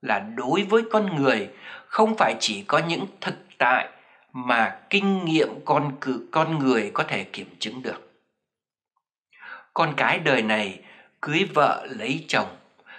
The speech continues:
chứ những ai được xét là đáng hưởng phúc đời sau và sống lại từ cõi chết thì không cưới vợ cũng chẳng lấy chồng. Ngài còn xác định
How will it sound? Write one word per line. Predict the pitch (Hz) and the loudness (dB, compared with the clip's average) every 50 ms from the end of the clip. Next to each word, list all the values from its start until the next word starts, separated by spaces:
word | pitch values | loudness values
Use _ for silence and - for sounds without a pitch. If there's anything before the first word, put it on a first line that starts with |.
| - - - | -14 -6 -4
chứ | 208 202 | -2 0
những | 214 233 240 220 | 0 0 2 2
ai | 233 226 220 220 220 220 | 4 4 4 6 4 4
được | 202 - - - - - | 4 4 4 2 2 0
xét | - - 233 233 233 - - - | 0 0 0 0 0 -4 -8 -2
là | 143 120 107 | 0 0 0
đáng | - 107 113 120 143 185 | 2 0 -2 -2 -2 -4
hưởng | 190 156 139 117 - - 90 - | -4 -2 -2 -2 -2 -2 -6 -12
phúc | - - 196 190 - - 156 | -4 -2 0 0 0 -2 0
đời | - 208 208 196 185 - | 0 0 0 0 -4 -6
sau | - - - 165 170 165 165 160 - - - - - - - - | -2 0 2 2 2 2 0 -2 -6 -12 -20 -20 -20 -20 -20 -10
và | 131 - 123 - - | -2 0 2 2 2
sống | - - - 131 135 185 208 | 0 0 0 0 0 0 0
lại | 202 180 151 120 107 101 - - - | 2 2 4 2 2 -2 -6 -10 -10
từ | 113 - - - | -10 -10 -8 -6
cõi | - - - - - - | -6 -6 -6 -6 -4 -2
chết | - 180 202 196 - - - _ _ _ _ - - _ _ - | -2 0 0 -2 -6 -10 -20 _ _ _ _ -20 -20 _ _ -16
thì | - - - | -14 -14 -14
không | - - - 151 147 143 139 131 131 - | -12 -6 -2 -2 0 0 0 -2 -4 -6
cưới | - 127 131 151 - - | -4 -2 -2 -2 0 2
vợ | 139 - - - - - - _ - _ | 2 2 2 0 -4 -10 -18 _ -20 _
cũng | - - 151 - | -14 -12 -4 -2
chẳng | - - - - - - | -2 -2 -2 -6 -12 -14
lấy | - 113 131 131 | -10 -10 -8 -6
chồng. | - 113 - - - - _ _ _ _ _ _ _ _ _ _ _ _ _ _ _ _ _ _ _ _ _ _ _ _ _ _ _ _ _ _ _ _ _ _ - - - - - - | -4 -6 -6 -6 -10 -20 _ _ _ _ _ _ _ _ _ _ _ _ _ _ _ _ _ _ _ _ _ _ _ _ _ _ _ _ _ _ _ _ _ _ -18 -16 -16 -16 -14 -6
Ngài | 147 147 147 139 135 135 131 | -2 2 4 4 4 4 4
còn | - 143 139 135 127 127 113 | 4 4 4 4 4 0 -2
xác | - - - 226 226 226 - | -4 -2 0 0 0 0 0
định | 165 160 147 - - | -2 -2 -2 -2 -6